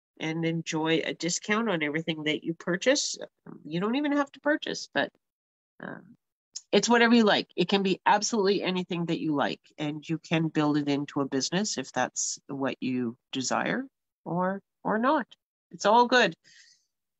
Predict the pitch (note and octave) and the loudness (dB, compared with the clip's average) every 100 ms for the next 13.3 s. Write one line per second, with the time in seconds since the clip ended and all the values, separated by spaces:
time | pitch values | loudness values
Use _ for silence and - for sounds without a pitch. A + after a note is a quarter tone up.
0 | _ _ _ _ _ _ - A#3+ B3 B3 | _ _ _ _ _ _ 2 6 6 6
1 | A#3+ - E4+ G#4 E4 F#3+ - C#4+ C4+ C4+ | 4 4 4 6 6 4 4 6 6 4
2 | B3 C4+ D#4+ D#4 D4+ A#3+ A3+ D#4+ - - | 4 4 4 2 2 2 0 -2 -8 -14
3 | - C4+ - B3+ A#3+ B3+ A#3+ - - A#3 | -2 -2 0 -4 -4 -6 -4 -6 -2 2
4 | G#3+ F#3+ F#3+ A3+ G#3+ G3+ G3+ G3+ F#3+ F3+ | 4 4 2 -6 -4 -4 0 0 2 0
5 | F3 F3 _ _ _ _ - E3+ D3 - | -2 -4 _ _ _ _ -8 -4 -6 -8
6 | _ _ _ _ B2 C#3 E3 G3 F#3+ B3 | _ _ _ _ -2 0 2 2 2 2
7 | D4+ - _ F3 - - - _ F3 F3 | 0 -6 _ -10 -8 -8 -12 _ 0 2
8 | - E3 F#3 F#3 F3+ - - G3 G3 F3+ | 2 2 2 2 -2 0 0 2 2 0
9 | F3 F3+ F3 A2 - - D#3+ D3+ B2+ A#2 | 0 0 2 -2 -6 -4 -2 0 2 4
10 | A#2+ - D#3+ F3 F3 - D3 D3 C#3+ - | 4 4 2 0 -4 0 0 0 -4 -6
11 | C#3+ C#3 C3+ - G3 - F3+ D#3 C#3 - | -6 -6 -4 -2 -2 -2 0 0 -2 -4
12 | A2+ C#3 F3 - _ _ _ _ _ _ | 0 2 0 -6 _ _ _ _ _ _
13 | - - - | -18 -16 -18